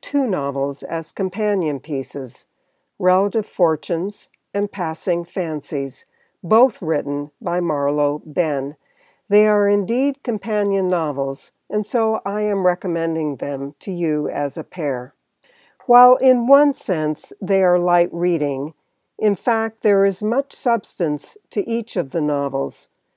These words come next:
They take place in nineteen twenties Manhattan. You should read Relative Fortunes first, and I suggest that you then move directly to Passing Fancies.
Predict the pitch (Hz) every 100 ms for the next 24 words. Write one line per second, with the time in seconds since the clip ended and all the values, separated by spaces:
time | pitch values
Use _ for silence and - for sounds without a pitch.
0 | _ 226 233 262 262 _ 262 240 247 -
1 | - 208 196 208 220 214 233 226 - 180
2 | 156 147 156 - 269 185 175 175 175 151
3 | 117 131 127 _ _ _ _ _ _ _
4 | - 233 - 240 208 254 269 - 196 208
5 | 220 220 208 208 - - - 190 180 -
6 | 190 175 - - 175 139 147 - - _
7 | _ - 202 202 196 208 175 233 262 -
8 | - 196 180 - - 180 165 196 208 208
9 | 185 180 180 156 160 170 180 - 151 143
10 | 143 _ _ - - 196 156 151 165 160
11 | - 170 147 135 139 123 -